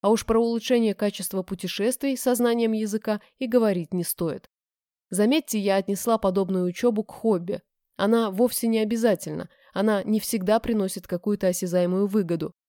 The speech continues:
но абсолютно точно является способом отдыха от других видов работ,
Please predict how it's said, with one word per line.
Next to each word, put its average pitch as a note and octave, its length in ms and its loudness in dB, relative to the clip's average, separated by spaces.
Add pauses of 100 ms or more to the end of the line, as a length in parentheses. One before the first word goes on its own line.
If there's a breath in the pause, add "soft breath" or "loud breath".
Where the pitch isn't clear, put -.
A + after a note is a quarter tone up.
(460)
но G#3+ 120 6
абсолютно A3+ 540 2
точно A3 380 2
является F#3 420 2
способом F3 640 0
отдыха G3 520 0 (140 soft breath)
от G3+ 160 -2
других G3+ 400 0
видов F3+ 300 -4
работ, E3+ 400 -2